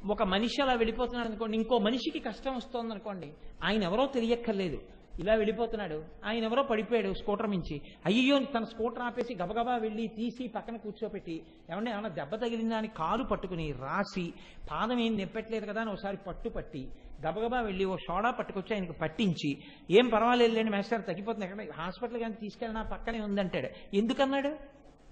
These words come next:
ఈయన మనిషి, ఇంకో మనిషి కష్టం తెలుసు. శంకరాచార్యుల వారు ఎంత చమత్కారం చేశారో తెలుసా అండి?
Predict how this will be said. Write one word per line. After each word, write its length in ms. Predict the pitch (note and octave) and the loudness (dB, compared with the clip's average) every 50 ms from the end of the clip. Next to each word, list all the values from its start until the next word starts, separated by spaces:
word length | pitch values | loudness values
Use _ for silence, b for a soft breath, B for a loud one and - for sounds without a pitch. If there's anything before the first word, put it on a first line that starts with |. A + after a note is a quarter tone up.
| - - - - - - - - - - - - - A#3+ | -18 -18 -20 -20 -20 -20 -20 -20 -20 -20 -20 -14 -8 -4
ఈయన 340 | E3 F#3 A3+ D#4 F4+ F#4 F4 | 0 2 4 4 6 6 6
మనిషి, 580 | C#4+ B3+ C4 D#4 D4 - - B3+ D#3 A#2 A#2 - - - - - - - | 6 6 4 4 2 2 0 -2 -4 -4 -6 -12 -16 -20 -20 -18 -10 -6
ఇంకో 320 | F#3+ A3 A#3 - E4+ E4+ D4+ | -4 -4 -2 2 2 4 4
మనిషి 400 | C4 C#4 D#4 C#4+ - E4 - D#4 | 4 4 2 0 -2 -2 -2 -2
కష్టం 300 | - - - E4 E4 C4+ | -2 -2 -4 -4 -2 0
తెలుసు. 460 | - C4 B3+ A#3+ - A3+ D#3 A#2 - - B B B B B B | 0 2 2 2 2 0 0 0 -2 -8 B B B B B B
శంకరాచార్యుల 800 | - - E3+ F3+ - A3 A3 A3+ A3 A3 A3 G#3+ G3+ G3+ G3+ G3 | -4 -2 -2 0 2 2 2 2 2 4 4 4 4 4 2 2
వారు 180 | G3 G3+ G#3+ A3+ | 4 4 4 2
ఎంత 380 | F3+ C#3+ D#3 D3+ E3 - - | 2 2 2 0 0 0 -2
చమత్కారం 760 | G3+ - - G3+ G3 F#3+ F#3 - - F#3 F3 E3+ F3+ F3 E3+ | -2 0 2 0 0 0 -2 -4 -4 -4 -2 -2 -4 -4 -4
చేశారో 260 | E3 D3+ - E3 E3 E3+ | -4 -4 -4 -4 -4 -4
తెలుసా 320 | E3+ D3 C#3 C#3 - F3+ | -4 -8 -10 -8 -8 -6
అండి? 220 | D#3+ D#3+ F3+ A3+ | -6 -6 -6 -8